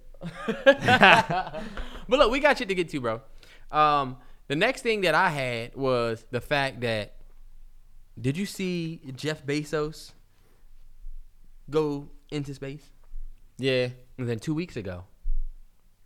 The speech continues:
Speaker 1: um,
Speaker 2: That other rich nigga went to space.
Speaker 1: other billionaire went to space. And so the question is, what the
Speaker 2: Fuck.
Speaker 1: fuck is happening down here?
Speaker 2: Yeah, y'all not just going because y'all,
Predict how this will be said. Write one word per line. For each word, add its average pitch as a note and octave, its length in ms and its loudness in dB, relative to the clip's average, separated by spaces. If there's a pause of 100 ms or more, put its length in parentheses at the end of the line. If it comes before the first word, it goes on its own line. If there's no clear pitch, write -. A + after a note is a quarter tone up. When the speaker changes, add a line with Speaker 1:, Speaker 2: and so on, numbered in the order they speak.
Speaker 1:
um, F#2+ 320 -10
Speaker 2:
That A2+ 320 -12
other C3+ 180 -2
rich A2+ 200 -4
nigga G#2+ 220 -10
went G2+ 160 -12
to G2 40 -16
space. F#2+ 320 -16 (560)
Speaker 1:
other C3 160 -8
billionaire F#2 400 -8
went E2 140 -16
to F#2+ 40 -20
space. - 420 -20 (1000)
And - 80 -16
so A2 80 -10
the G2 60 -10
question B2+ 340 -10
is, F2 320 -8 (920)
what C3 120 -6
the C3+ 80 -4
Speaker 2:
Fuck. - 80 -10
Speaker 1:
fuck C#3 160 -2
is A#2 100 -8
happening G2+ 420 -10
down E2+ 180 -12
here? D#2 120 -12 (460)
Speaker 2:
Yeah, A#2+ 120 -4
y'all A#2+ 240 0
not E3+ 120 -2
just D3 160 -8
going C3+ 280 -4
because A#2 260 -4
y'all, A2 380 -2